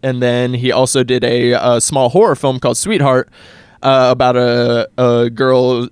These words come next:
stranded on a desert island by herself, defending herself from a sea monster. He, uh, so he's, he does these really interesting, uh, genre films, but he's also done, um, some work on T V as well, directing an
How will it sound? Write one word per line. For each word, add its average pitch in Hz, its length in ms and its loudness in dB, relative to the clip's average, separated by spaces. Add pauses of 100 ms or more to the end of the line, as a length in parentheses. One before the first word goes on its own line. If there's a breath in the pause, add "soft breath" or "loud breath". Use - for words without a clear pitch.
stranded 131 400 -2
on 127 200 0
a 120 80 -2
desert 127 320 -2
island 123 320 -2
by 123 140 -2
herself, 120 480 -4
defending 123 680 -4
herself 123 360 -2
from 123 140 -4
a 120 40 -4
sea 127 200 -4
monster. 113 500 -10 (800 soft breath)
He, 139 300 0
uh, 120 260 2
so 131 180 0
he's, 127 200 -2 (100)
he 135 140 -2
does 139 280 0
these 127 240 -2
really 131 260 0
interesting, 143 800 -2
uh, 120 200 0
genre 143 400 -2
films, 147 420 -2 (320 loud breath)
but 143 140 0
he's 127 160 -2
also 135 420 2
done, 127 340 -2
um, 123 600 -2
some 120 320 -6
work 127 300 0
on 120 240 -4
T 139 260 -6
V 135 220 -2
as 117 180 -2
well, 143 380 2
directing 123 800 -6
an 117 260 -6